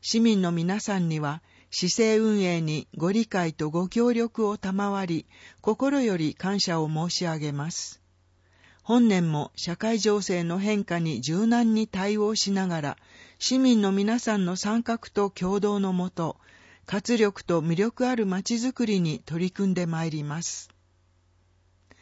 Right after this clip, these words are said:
スマートシティ会津若松の進化発展。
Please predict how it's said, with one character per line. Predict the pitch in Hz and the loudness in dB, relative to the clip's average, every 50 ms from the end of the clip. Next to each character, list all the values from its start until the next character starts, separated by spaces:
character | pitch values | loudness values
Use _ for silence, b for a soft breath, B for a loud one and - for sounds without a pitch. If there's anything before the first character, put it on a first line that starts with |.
| b b b b b b b b b b b | b b b b b b b b b b b
ス | b - - 208 | b -2 2 4
マ | 208 214 240 247 269 | 6 6 6 6 4
ー | 269 | 2
ト | - - 240 240 | 4 2 2 2
シ | - - - | 2 -2 -2
テ | - 196 | 0 2
ィ | 185 175 160 - - | 4 4 4 2 2
会 | 151 175 214 233 | 0 0 0 0
津 | 202 196 233 | 2 2 2
若 | 220 214 214 - - 202 | 2 2 0 0 -2 0
松 | 190 180 185 - - 165 160 | 0 0 -2 -4 -4 -4 -2
の | 156 147 143 127 - _ - | -2 -2 -2 -4 -6 _ -12
進 | - - - 208 220 220 202 | -8 -2 2 4 4 4 4
化 | - - 190 175 - - - | 2 0 -2 -2 -2 -4 -10
発 | - - 165 170 - _ _ _ - | -10 -4 -4 -4 -4 _ _ _ -2
展。 | - 170 165 151 147 135 123 - | 0 0 0 0 -2 -2 -4 -6